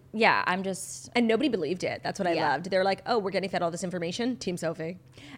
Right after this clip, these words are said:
Speaker 1: Everyone's so in on, like, P R stunts now.
Speaker 2: I know. We're kind of too smart. Like, you can't
Speaker 1: Yeah.
Speaker 2: really pull one over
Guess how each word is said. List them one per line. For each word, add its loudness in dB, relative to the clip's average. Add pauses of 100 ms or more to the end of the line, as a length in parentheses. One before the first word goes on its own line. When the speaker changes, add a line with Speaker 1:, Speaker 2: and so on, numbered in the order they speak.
Speaker 1:
Everyone's 4
so 4
in 0
on, 0
like, 0
P -2
R 4
stunts -2
now. 6
Speaker 2:
I 8
know. 10
We're 2
kind 0
of -2
too 2
smart. 2
Like, 4
you 0
can't 2
Speaker 1:
Yeah. -4
Speaker 2:
really 2
pull 2
one 4
over 0